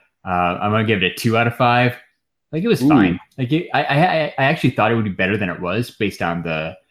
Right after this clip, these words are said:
Speaker 1: the trailers and stuff. But, uh, it was enjoyable. L-, like Scott said, it's ki-, it's not a Marvel movie, which, you know, I, I think one of the things, uh, it had going against it in my head, at least, is for the last, like, two or three weeks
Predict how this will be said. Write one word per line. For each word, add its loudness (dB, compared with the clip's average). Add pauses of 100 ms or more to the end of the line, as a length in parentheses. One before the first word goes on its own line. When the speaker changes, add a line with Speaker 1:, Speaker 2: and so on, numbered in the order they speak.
(520)
Speaker 1:
the -6
trailers -2
and -2
stuff. -2 (100)
But, -4 (280)
uh, 0
it 6
was 6
enjoyable. 4
L-, -10
like -2
Scott -4
said, -2
it's -6
ki-, -4
it's -6
not 2
a 2
Marvel 2
movie, -2
which, -2 (220)
you 4
know, 6 (100)
I, 0
I 4
think 2
one 6
of 6
the 0
things, 0 (320)
uh, 0
it -2
had -2 (120)
going 0
against -4
it -14
in -2
my 0
head, 0
at -4
least, -2
is -4 (160)
for 4
the 2
last, 2
like, -2
two 2
or 4
three 2
weeks -2